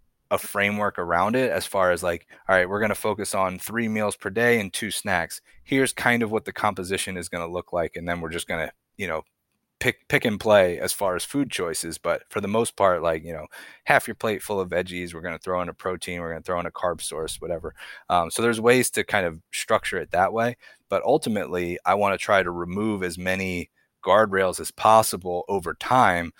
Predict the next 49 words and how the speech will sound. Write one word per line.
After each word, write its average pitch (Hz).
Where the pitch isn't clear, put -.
so 101
that 90
the 92
client 101
feels 95
in 85
total 92
control 90
of, 82
I 92
know 98
when 98
I'm 92
hungry, 147
I 120
know 101
what 95
foods 101
make 98
me 90
feel 113
my 117
best. 117
I 87
don't 98
need 104
to 90
weigh 95
and 92
measure 98
everything, 107
and 95
I 90
have 92
a 87
good 95
grasp 92
on 82
portion 90
sizes 87
and 82
how 104
much 87
food 92
I 85
need 98
for 92
myself. 107
And, 90